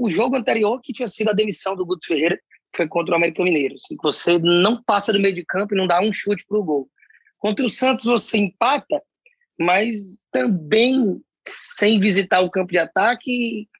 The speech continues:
e com a sorte, digamos assim, do Marinho ter mandado um pênalti na lua. Aí vem a primeira vitória, que a gente se queixa da, do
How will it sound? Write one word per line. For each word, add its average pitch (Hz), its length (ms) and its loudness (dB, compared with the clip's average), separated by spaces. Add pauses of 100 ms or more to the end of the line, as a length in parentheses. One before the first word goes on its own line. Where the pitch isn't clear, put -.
(380)
e - 60 -6
com 190 140 -4
a 185 60 2
sorte, 175 460 -2
digamos 156 360 0
assim, 151 280 -2
do 170 100 2
Marinho 160 380 0
ter 160 260 -2 (320)
mandado 160 380 0
um 160 80 -2
pênalti 165 400 -2
na 180 120 4
lua. 160 400 0 (760)
Aí 247 240 2
vem 233 160 2
a 220 60 -2
primeira 196 340 0
vitória, 196 460 -2 (640)
que - 120 -8
a 143 80 -4
gente 147 200 -10
se 151 160 -6
queixa 151 380 -4
da, 139 340 -6 (400)
do 139 140 -8